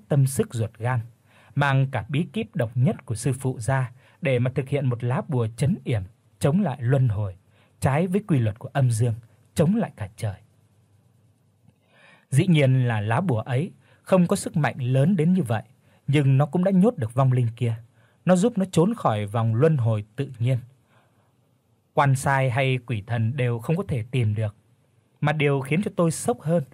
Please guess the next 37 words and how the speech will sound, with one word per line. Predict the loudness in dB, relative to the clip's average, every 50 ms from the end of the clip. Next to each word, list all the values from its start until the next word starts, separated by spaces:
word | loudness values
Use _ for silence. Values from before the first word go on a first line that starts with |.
| -20 _ _ _ _ _ _ -4
là | -2 0 0 0 -2 -4 -4
chuyện | -4 -4 -2 -2
này | -2 -2 -2 -2 -2
có | -2 0
liên | 0 0 0 0
quan | 0 2 4 4
mật | 2 2 0 -4 -6
thiết | -4 -4 -4 -4 _ _
tới | -2 -2 0 -2
cái | -4 -6 -6
thai | -4 -4 -4
trong | -2 -2 -2 -2
bụng | -4 -6 -10
của | -12 -12 -10 -6
Nhung. | -6 -6 -6 -8 _ _ _ _ _ _ _ _ _ _ _ _
Còn | 0 2 2
việc | 2 0 0
vì | -2 -2 -2 0
sao | 0 0 2 2
nó | 2 4
nóng | 4 2 2 2 0 -2 -6 _ _ _
và | -6 -4 -2 -4 -2
có | -2 0
mùi | 0 0 0 -2 -4 -6
thịt | -6 -6 -8 -6 -6
cháy | -6 -6 -6
khét | -6 -6 -6 -6 -6 -8 _ _ _ _ _ _ _
thì | -6 -4
bản | -2 -2 -4 -2 -2
thân | -2 -2 -2
của | -2 -2 -2 -2 -2 -2 -2
ông | -2 -2 -2 -2
thầy | -2 -4 -4 -4 -6 -6
thực | -8 -8
sự | -8 -10 -8
không | -4 -2 -2 0
biết. | 0 -2 -4